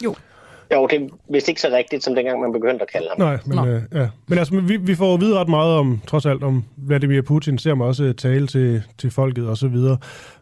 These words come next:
Speaker 2: Mm.
Speaker 3: Men sådan en som, som Lukasjenko, altså, kan du sige lidt mere om sådan, hvordan han sådan agerer i forhold til denne her, denne her krig?
Speaker 2: Men den her krig er svær for ham, øh, fordi, øh,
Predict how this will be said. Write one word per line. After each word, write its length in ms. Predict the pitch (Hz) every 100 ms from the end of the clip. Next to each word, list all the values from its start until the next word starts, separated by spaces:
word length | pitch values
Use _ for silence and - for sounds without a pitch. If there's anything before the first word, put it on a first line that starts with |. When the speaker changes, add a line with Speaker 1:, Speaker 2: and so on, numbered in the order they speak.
| -
Speaker 2:
Mm. 60 | 220
Speaker 3:
Men 240 | 196 151
sådan 140 | 160
en 60 | 240
som, 260 | 208 175 156
som 200 | 180 160
Lukasjenko, 840 | 151 160 - - 160 196 226 202
altså, 360 | 156 139 160 139
kan 160 | 143
du 80 | 143
sige 240 | - 190 214
lidt 140 | 208
mere 240 | 156 170 214
om 180 | 165 147
sådan, 220 | 160 170
hvordan 260 | 143 160
han 280 | 139 160 165 139
sådan 200 | - 170
agerer 460 | 151 139 196 202 156
i 80 |
forhold 320 | 127 147 156 151
til 140 | 139
denne 180 | 143 156
her, 320 | 147 131 113 107 _ _ 147
denne 140 | 151
her 120 | 143
krig? 280 | 139 165 139 _ _ _ _ _ _ - - -
Speaker 2:
Men 100 | 117
den 140 | 131 151
her 100 | 139
krig 220 | - 160
er 60 | 143
svær 380 | - 160 165 -
for 80 | 139
ham, 340 | 127 139 151 _ 165
øh, 640 | 143 131 127 120 113 110 -
fordi, 540 | 135 - 143 127 -
øh, 280 | 143 110 101